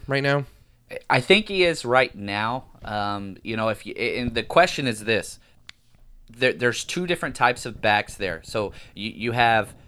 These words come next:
Speaker 2: Mark Ingram is going to be the guy, and if Mark Ingram goes down, it looks like Gus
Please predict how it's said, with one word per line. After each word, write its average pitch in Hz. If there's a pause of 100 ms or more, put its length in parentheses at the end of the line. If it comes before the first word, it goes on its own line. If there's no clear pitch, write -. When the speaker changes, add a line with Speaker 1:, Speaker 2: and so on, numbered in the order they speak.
(320)
Speaker 2:
Mark 120
Ingram 156
is 120
going 120
to 135
be 135
the 156
guy, 104 (140)
and 113
if 107
Mark 120
Ingram 147
goes 139
down, 123
it 104
looks 131
like 117
Gus 117